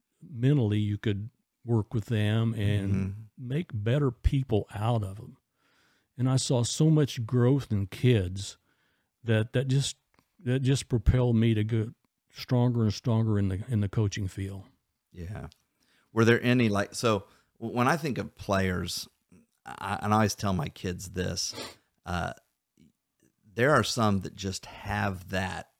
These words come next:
Speaker 2: it, that it's not, it's not just athletic. There are athletic kids.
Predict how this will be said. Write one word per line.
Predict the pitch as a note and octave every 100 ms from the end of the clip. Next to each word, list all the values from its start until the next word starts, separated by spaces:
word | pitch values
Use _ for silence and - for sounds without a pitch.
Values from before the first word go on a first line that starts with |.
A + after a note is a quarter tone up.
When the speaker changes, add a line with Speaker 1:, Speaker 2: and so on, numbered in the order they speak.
| _ _ _ -
Speaker 2:
it, | G2 F#2+ - - _ _ _ _ _ F#2
that | G2 G2+
it's | F2+ -
not, | A2+ B2 E3 -
it's | A2 C#3
not | E3 -
just | A#2 A2
athletic. | F#2+ A#2+ G2+
There | A2 D3+
are |
athletic | A2+ G2+ G#2 G2+ G2 -
kids. | - G2 F#2+ F#2+ F#2+ -